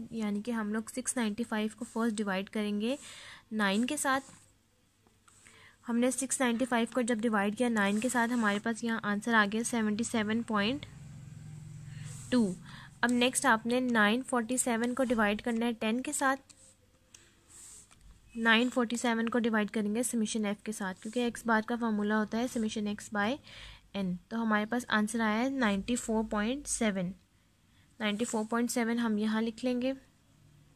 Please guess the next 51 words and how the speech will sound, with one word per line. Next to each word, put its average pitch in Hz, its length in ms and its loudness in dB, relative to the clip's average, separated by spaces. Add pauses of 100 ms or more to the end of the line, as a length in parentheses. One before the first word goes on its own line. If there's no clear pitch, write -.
(600)
अब 226 120 2
इसी 277 180 4
तरीके 269 360 2
से 285 140 2
नेक्स्ट 233 320 4
आपने 247 280 4
वन 214 260 2
नाइन 254 360 2
वन 220 200 2
नाइन 240 280 2
को 262 100 4
डिवाइड 214 360 4
करना 233 240 2
है 240 80 2
सेवनटीन 220 560 2
के 277 120 0
साथ, 269 160 2
जो 233 160 0
आंसर 220 300 2
आएगा, 220 240 2
आप 226 120 -4
यहाँ 220 180 0
लिखेंगे। 247 380 -2
वन 220 280 2
थ्री 247 140 0
टू 233 100 -2
फ़ाइव 233 360 -2
का 254 140 0 (640)
डिवाइड 233 280 4
करेंगे 233 300 0
टेन 233 240 0
के 262 80 -4
साथ, 262 180 0 (120)
सेवन 240 380 0
डबल 226 240 2
सिक्स 226 260 -4
को 247 80 -2
डिवाइड 220 320 0
करेंगे 226 320 -2
फ़ाइव 220 380 -4
के 277 60 -4
साथ, 269 180 -2 (100)
सेवन 233 220 -2
वन 226 180 -4
सिक्स - 260 -8
को 254 100 -2
डिवाइड 226 300 0
करेंगे 214 300 -4
फ़ोर 226 260 -2
के 254 120 -6
साथ, 262 200 -2